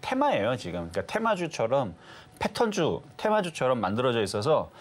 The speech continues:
지금 고점을 돌파하는 에스티아이도 있고 하여튼 뭐 아까 보여줬던 뭐 티에스아이도 있고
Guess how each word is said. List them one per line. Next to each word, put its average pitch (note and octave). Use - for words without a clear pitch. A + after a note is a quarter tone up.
지금 C#3
고점을 E3+
돌파하는 C3
에스티아이도 A#2+
있고 F#2
하여튼 B2
뭐 G2
아까 F#2+
보여줬던 G#2+
뭐 F2
티에스아이도 A#2
있고 F2+